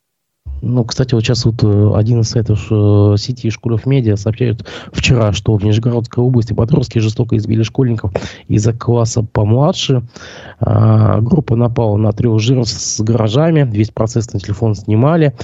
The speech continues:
и повторяли фразу из сериала. Ну, вот этого слова пацана. Ну, вот последователи нашлись, естественно, конечно. Но так или иначе,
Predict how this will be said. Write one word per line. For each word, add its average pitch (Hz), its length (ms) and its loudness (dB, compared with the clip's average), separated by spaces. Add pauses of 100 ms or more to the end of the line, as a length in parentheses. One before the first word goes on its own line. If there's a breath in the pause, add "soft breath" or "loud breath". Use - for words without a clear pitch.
(240 loud breath)
и - 80 -4
повторяли 110 460 0
фразу 123 600 0 (100)
из 110 320 0 (120)
сериала. 98 640 2 (720)
Ну, 113 300 0
вот 104 120 0
этого 104 240 2
слова 98 280 0
пацана. 98 480 0 (580 loud breath)
Ну, 165 140 4
вот 127 160 -2
последователи 110 480 2
нашлись, 113 460 0
естественно, 110 380 -2
конечно. 95 440 -2 (320 loud breath)
Но 117 100 -6
так 131 220 -2
или 127 80 2
иначе, 135 340 0